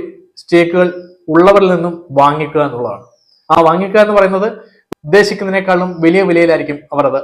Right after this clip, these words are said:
വാങ്ങിക്കൂട്ടുന്നത്. മൂന്നാമത്തെ രീതി പ്രോക്സി ഫൈറ്റ് എന്ന രീതിയാണ്. പ്രോക്സി ഫൈറ്റ് എന്ന് വെച്ചാൽ ഡയറക്ട് ബോർഡിലുള്ള അംഗങ്ങളെ കൊണ്ട് തന്നെ, ആ, പല രീതിയിൽ കൊണ്ട്, പല പ്രലോഭനം കൊണ്ടും പല,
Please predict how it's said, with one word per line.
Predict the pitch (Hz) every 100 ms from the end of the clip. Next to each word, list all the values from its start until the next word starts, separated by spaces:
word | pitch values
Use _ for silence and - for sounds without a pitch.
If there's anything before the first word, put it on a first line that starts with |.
| -
വാങ്ങിക്കൂട്ടുന്നത്. | 123 120 113 107 98 92 _ _ _ _ _ _ _ _ -
മൂന്നാമത്തെ | 143 185 214 214 214
രീതി | 185 160 131 - - _ -
പ്രോക്സി | 170 185 - 202
ഫൈറ്റ് | 185 170
എന്ന | 160
രീതിയാണ്. | 143 117 95 104
പ്രോക്സി | 143 143 190
ഫൈറ്റ് | 190 196
എന്ന് | 190
വെച്ചാൽ | 190 143 - - _ _ 147 160
ഡയറക്ട് | 170 185 -
ബോർഡിലുള്ള | 190 190 190 180
അംഗങ്ങളെ | 170 175 180 175
കൊണ്ട് | 175 165 160
തന്നെ, | 151 165 240 - _ _ _ _
ആ, | 185 175
പല | 170 180 208
രീതിയിൽ | 196 190 180
കൊണ്ട്, | 170 151
പല | 147 160 180
പ്രലോഭനം | 160 156 165 165 160 160
കൊണ്ടും | 160 175 180 -
പല, | 151